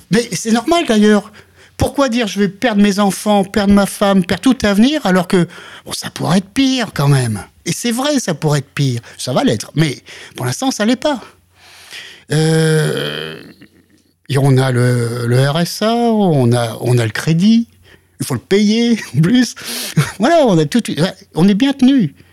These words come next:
C'est-à-dire, c'est fait pour ça, hein. Vous savez qu'il y aura la révolution le jour où il n'y aura plus de R S A, hein. Dans trois mois après, euh, ça va être l'émeute.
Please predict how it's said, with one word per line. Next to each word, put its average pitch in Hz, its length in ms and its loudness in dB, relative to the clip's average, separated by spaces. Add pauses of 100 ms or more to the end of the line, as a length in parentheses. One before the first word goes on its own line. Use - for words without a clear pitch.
(260)
C'est-à-dire, 185 220 -2
c'est 147 140 -4
fait 113 120 -6
pour 160 180 -4
ça, 170 220 -4
hein. 113 160 -8 (600)
Vous 127 120 0
savez 135 280 -2
qu'il 127 100 -4
y 120 40 2
aura 113 180 0
la 110 100 -2
révolution 107 460 -2
le 110 100 0
jour 117 160 -2
où 110 40 2
il - 20 0
n'y 95 60 -2
aura 95 60 -6
plus 101 140 -6
de 95 80 -4
R 95 160 -4
S 123 140 -4
A, - 80 -20
hein. 104 180 -20 (1200)
Dans 117 100 2
trois 120 220 -2
mois 120 180 2
après, 127 340 -4
euh, 101 220 -10
ça 95 120 -14
va - 20 -12
être - 100 -12
l'émeute. 120 380 -4